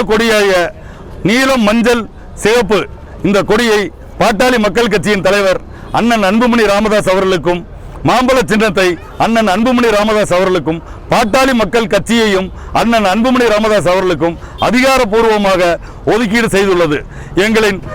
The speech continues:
ஒப்பற்ற ஒரே நிரந்தர தலைவர் அண்ணன் அன்புமணி ராமதாஸ் அவர்களை பாட்டாளி மக்கள் கட்சியின் தலைவராக இந்திய தேர்தல் ஆணையம் அதிகாரப்பூர்வமாக ஒதுக்கீடு செய்துள்ளதை கரூர் மாவட்ட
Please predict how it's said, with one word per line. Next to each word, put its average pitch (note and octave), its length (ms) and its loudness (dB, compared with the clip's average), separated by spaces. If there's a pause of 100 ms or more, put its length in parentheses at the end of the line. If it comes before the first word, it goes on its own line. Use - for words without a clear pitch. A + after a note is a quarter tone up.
(240)
ஒப்பற்ற B3+ 340 0 (200)
ஒரே A3+ 160 2 (260)
நிரந்தர B3+ 360 2 (120)
தலைவர் G3 320 0 (320)
அண்ணன் A3 320 0
அன்புமணி A#3 440 2
ராமதாஸ் G3+ 420 2
அவர்களை F#3+ 320 2 (400)
பாட்டாளி A#3+ 440 2
மக்கள் G#3 260 0
கட்சியின் F#3 320 0
தலைவராக F#3 480 2 (380)
இந்திய A#3+ 240 4 (120)
தேர்தல் A3+ 360 2
ஆணையம் F3+ 320 0 (300)
அதிகாரப்பூர்வமாக G#3+ 840 2 (680)
ஒதுக்கீடு A#3 400 0
செய்துள்ளதை F#3+ 460 2 (440)
கரூர் B3 320 2
மாவட்ட A3 320 2